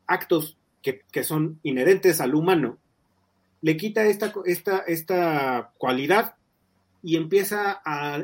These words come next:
a tener esa desconexión completa con la fe y con el dogma por completo. Y entonces sí estaríamos hablando ya no solamente de una crisis filosófica,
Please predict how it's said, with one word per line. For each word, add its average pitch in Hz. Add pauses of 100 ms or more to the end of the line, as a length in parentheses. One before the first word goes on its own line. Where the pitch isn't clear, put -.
a 143
tener 170
esa 190
desconexión 165
completa 175
con 135
la 131
fe 220
y 226
con 190
el 127
dogma 117
por 110
completo. 185 (360)
Y 147
entonces 175
sí 175
estaríamos 160
hablando 147
ya 131
no 151
solamente 139
de 143
una 135
crisis 131
filosófica, 151